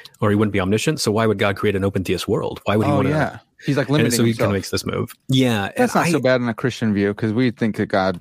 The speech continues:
Speaker 2: you know, in the incarnation, he
Speaker 1: Sure.
Speaker 2: Yeah.
Speaker 1: Yeah, um, but Ben wants to use that to try to argue for, like, a, a moving spotlight theory of time to
Speaker 2: Oh,
Speaker 1: say,
Speaker 2: okay.
Speaker 1: like
Speaker 2: Now I'm interested.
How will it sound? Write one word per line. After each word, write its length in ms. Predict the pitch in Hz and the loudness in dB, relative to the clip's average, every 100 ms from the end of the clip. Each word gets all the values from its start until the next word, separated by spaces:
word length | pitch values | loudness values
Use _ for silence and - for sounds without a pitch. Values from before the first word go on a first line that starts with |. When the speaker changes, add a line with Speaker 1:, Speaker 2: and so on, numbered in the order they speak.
| - | -4
Speaker 2:
you 80 | 101 | -2
know, 80 | |
in 100 | 95 | 0
the 200 | 101 95 - | 0 0 -2
incarnation, 680 | 117 107 101 98 - 101 92 | -2 0 -2 -4 -4 -4 -4
he 280 | 90 92 - - | -4 -4 -6 -4
Speaker 1:
Sure. 360 | - 101 - - - - | 0 0 -2 -10 -20 -14
Speaker 2:
Yeah. 200 | - - 117 | -12 -10 -8
Speaker 1:
Yeah, 520 | - 151 139 120 104 107 | 0 2 2 0 0 -2
um, 340 | 127 123 120 | 0 2 2
but 180 | 117 127 | 2 0
Ben 140 | 135 | 0
wants 180 | 131 117 | 0 0
to 60 | - | 0
use 180 | 110 101 | 2 2
that 160 | 110 | 0
to 80 | - | -2
try 120 | - | -2
to 160 | 101 98 | 0 0
argue 400 | 104 98 95 95 | 0 0 0 -2
for, 560 | - 101 95 95 95 98 | -2 -2 0 0 0 0
like, 200 | 104 110 | -2 0
a, 180 | 95 101 | 0 2
a 100 | 104 | 2
moving 260 | 113 104 | 2 0
spotlight 480 | 92 - 90 90 - - _ - | -2 -2 -2 -2 -6 -10 _ -10
theory 260 | - 95 92 | -4 -2 -2
of 60 | |
time 280 | - 87 92 | -2 -2 -2
to 80 | 98 | -2
Speaker 2:
Oh, 40 | |
Speaker 1:
say, 200 | 104 98 92 | 0 2 2
Speaker 2:
okay. 120 | - | 0
Speaker 1:
like 260 | 95 104 | 0 0
Speaker 2:
Now 140 | 113 131 | 0 2
I'm 100 | 120 | 2
interested. 500 | 107 117 - 139 | 0 -4 -4 -4